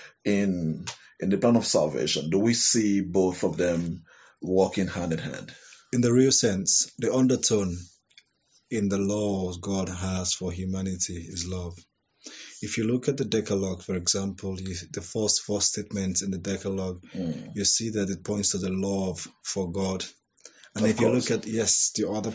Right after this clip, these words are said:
Speaker 2: part that is from, I think, the fifth to the tenth, it's
Speaker 1: Mm.
Speaker 2: basically love for one another. If I'm not to tell lies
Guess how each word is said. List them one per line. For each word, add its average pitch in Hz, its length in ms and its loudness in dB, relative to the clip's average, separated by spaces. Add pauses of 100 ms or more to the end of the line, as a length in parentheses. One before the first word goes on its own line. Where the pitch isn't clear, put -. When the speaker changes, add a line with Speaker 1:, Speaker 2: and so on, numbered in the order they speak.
Speaker 2:
part 101 240 -2
that 101 180 -2 (680)
is - 80 0
from, 98 260 -2
I 92 60 0
think, 101 220 -2
the 95 120 -2
fifth - 540 0
to 104 100 0
the 95 100 -2
tenth, 127 420 0 (600)
it's 80 160 -6
Speaker 1:
Mm. - 100 -8
Speaker 2:
basically 113 300 0 (140)
love 107 160 0
for 98 200 -4
one 98 380 -2 (240)
another. 95 560 -4 (880)
If 127 180 -6
I'm 123 180 6
not 165 100 2
to 127 60 0 (120)
tell 117 200 2
lies 95 480 -4